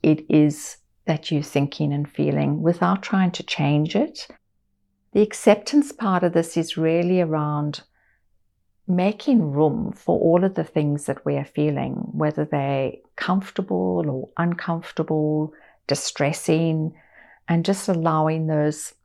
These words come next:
thoughts and feelings to flow through us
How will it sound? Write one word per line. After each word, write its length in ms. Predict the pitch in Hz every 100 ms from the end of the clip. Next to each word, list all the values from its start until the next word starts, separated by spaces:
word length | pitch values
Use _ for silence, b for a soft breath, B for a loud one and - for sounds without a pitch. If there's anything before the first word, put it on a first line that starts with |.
| _ -
thoughts 540 | - - 156 156 - 151
and 180 | 151
feelings 540 | - 147 143 143 143 -
to 100 | 139 -
flow 480 | - 147 139 139 143 143 _ -
through 360 | - - 156 156
us 380 | 220 311 -